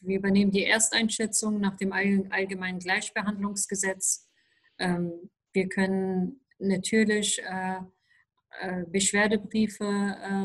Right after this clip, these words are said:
rausschicken, ja, an die Vermieter, an die Hausverwaltung, an diejenigen, die eben, ähm,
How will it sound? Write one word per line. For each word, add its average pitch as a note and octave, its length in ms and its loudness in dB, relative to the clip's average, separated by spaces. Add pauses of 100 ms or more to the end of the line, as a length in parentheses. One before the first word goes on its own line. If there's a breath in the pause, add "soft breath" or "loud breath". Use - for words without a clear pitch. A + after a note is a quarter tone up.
(120)
rausschicken, G3 600 0
ja, F#3+ 160 2
an F#3 160 -6
die F3+ 120 -6
Vermieter, G3 560 -2
an F#3 60 -6
die F#3 140 -2
Hausverwaltung, F#3 800 -4
an F#3 180 -6
diejenigen, F#3 680 -4
die F3+ 260 -6
eben, F3+ 420 -10 (560)
ähm, E3+ 640 -2